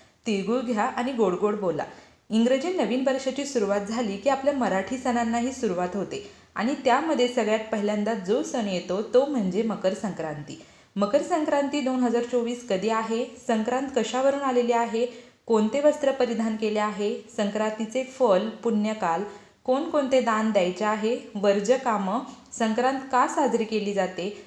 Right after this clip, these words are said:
अशी संपूर्ण माहिती या व्हिडिओमधून आज आपण पाहणार आहोत, तर व्हिडिओ शेवटपर्यंत नक्की पहा. नमस्कार, मी प्रियांका.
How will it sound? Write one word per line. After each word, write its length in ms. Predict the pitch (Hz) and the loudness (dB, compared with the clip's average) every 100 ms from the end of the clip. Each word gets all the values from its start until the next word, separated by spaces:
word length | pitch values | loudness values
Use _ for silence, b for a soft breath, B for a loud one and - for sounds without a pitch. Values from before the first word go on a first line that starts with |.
| - | -8
अशी 240 | - 220 294 | -4 -2 -2
संपूर्ण 580 | - 247 226 277 294 330 | 2 2 2 -2 -2 -2
माहिती 500 | 302 233 - 233 226 | 0 0 -2 -2 0
या 140 | 185 | 0
व्हिडिओमधून 640 | 247 254 254 233 220 220 262 B B B | 0 0 0 0 -2 -2 -4 B B B
आज 200 | 180 214 | 0 2
आपण 240 | 240 247 247 | 2 0 -2
पाहणार 360 | 226 180 196 | -2 -2 -2
आहोत, 260 | 220 202 247 262 - | -2 0 -2 -2 0
तर 100 | 277 | 2
व्हिडिओ 280 | 233 214 285 | 2 0 0
शेवटपर्यंत 760 | 277 240 226 - 220 220 214 254 | 0 0 0 -4 -4 -2 -2 0
नक्की 340 | 202 - 214 | -2 -4 -6
पहा. 300 | 214 233 262 381 B B _ | -2 -2 -2 -6 B B _
नमस्कार, 500 | 202 196 233 - 311 | -6 -2 -2 0 0
मी 140 | 320 285 | 0 -2
प्रियांका. 580 | 277 220 208 208 214 | -2 0 0 0 0